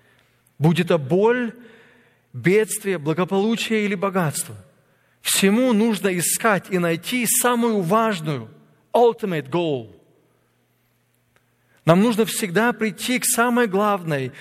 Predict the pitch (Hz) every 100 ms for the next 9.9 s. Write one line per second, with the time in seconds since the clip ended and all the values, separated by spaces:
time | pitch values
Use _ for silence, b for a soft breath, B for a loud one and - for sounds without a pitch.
0 | B - - 220 220 185 156 240 - 262
1 | 240 - 240 214 208 - - 196 185 180
2 | 190 175 180 - 175 - 190 139 117 -
3 | _ b b b b b b _ _ _
4 | _ _ _ _ _ _ _ _ _ _
5 | _ - 262 269 262 214 185 160 139 160
6 | 143 147 - 247 247 - 165 180 185 -
7 | 190 170 147 180 180 139 107 - _ b
8 | b b b b b 202 285 269 170 202
9 | 214 165 135 - - 180 139 - -